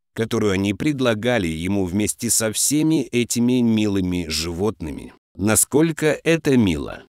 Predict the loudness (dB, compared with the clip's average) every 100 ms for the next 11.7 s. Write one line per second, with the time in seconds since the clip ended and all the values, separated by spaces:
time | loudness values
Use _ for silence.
0 | _ -2 0 2 2 2 4 6 6 6
1 | 6 6 6 4 2 0 -2 -2 2 4
2 | 4 2 2 2 6 8 8 6 6 6
3 | 4 2 2 4 4 4 4 4 4 2
4 | 0 2 4 4 4 2 0 0 2 4
5 | 4 2 -2 -4 -2 -4 -4 -6 -12 _
6 | -4 0 2 4 4 4 2 0 -2 0
7 | 2 2 2 0 0 0 2 2 0 0
8 | 2 2 0 -2 -2 -2 -2 -2 -2 -2
9 | -2 -2 -2 -2 -4 -8 -16 -20 _ -6
10 | -2 0 2 0 0 2 2 0 0 0
11 | 0 0 -2 -4 0 2 2